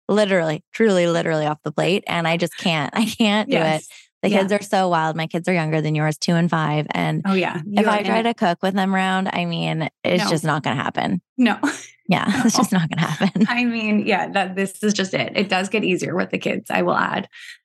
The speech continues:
Speaker 2: Having a five and a seven-year-old, I'm like, "This is so good. It's so good."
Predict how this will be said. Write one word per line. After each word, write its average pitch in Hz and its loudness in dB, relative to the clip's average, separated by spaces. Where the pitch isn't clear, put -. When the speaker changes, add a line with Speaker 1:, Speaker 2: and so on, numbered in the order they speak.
Speaker 2:
Having 196 0
a 202 -2
five 180 -2
and 175 -2
a 180 0
seven-year-old, 202 0
I'm 190 2
like, 170 -2
"This 196 2
is 175 -2
so 180 -2
good. 196 0
It's 208 -4
so 190 -2
good." 190 -2